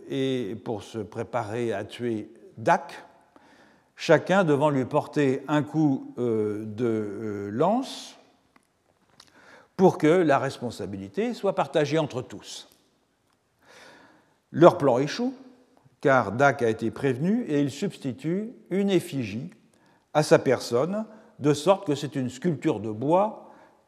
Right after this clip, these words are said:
que les membres de la communauté tuent à la faveur de la nuit. Alors, Graeber interprète cet épisode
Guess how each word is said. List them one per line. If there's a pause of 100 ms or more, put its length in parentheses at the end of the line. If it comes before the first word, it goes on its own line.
que
les
membres
de
la
communauté (360)
tuent (520)
à
la
faveur
de
la
nuit. (1500)
Alors,
Graeber
interprète
cet
épisode